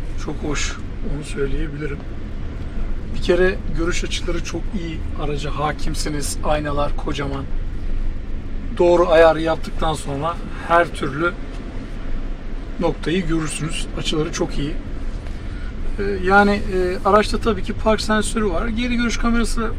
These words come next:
olsaydı için çok daha güzel olabilirdi. Yani hoş olurdu. Yani artık hani anahtarsız giriş bekliyorsunuz açıkçası. Ne bileyim, bir geri görüş kamerası olabilirdi.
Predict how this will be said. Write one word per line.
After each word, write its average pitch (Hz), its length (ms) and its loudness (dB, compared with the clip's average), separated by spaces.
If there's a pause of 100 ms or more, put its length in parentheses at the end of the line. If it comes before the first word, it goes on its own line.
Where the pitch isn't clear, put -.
olsaydı 214 500 4
için 214 180 0
çok - 180 -2 (120)
daha 165 140 4
güzel 165 280 -2
olabilirdi. 160 540 -2 (1400)
Yani - 200 -2
hoş 277 320 0
olurdu. 170 420 0 (160)
Yani 220 240 0
artık 208 340 0
hani 208 140 0
anahtarsız 202 640 0
giriş 190 360 0 (180)
bekliyorsunuz 190 580 2
açıkçası. 139 480 -2
Ne 165 140 -4
bileyim, 156 220 -6
bir 156 220 0
geri 156 180 -4
görüş 147 400 -2 (680)
kamerası 151 640 -2 (840)
olabilirdi. 160 640 6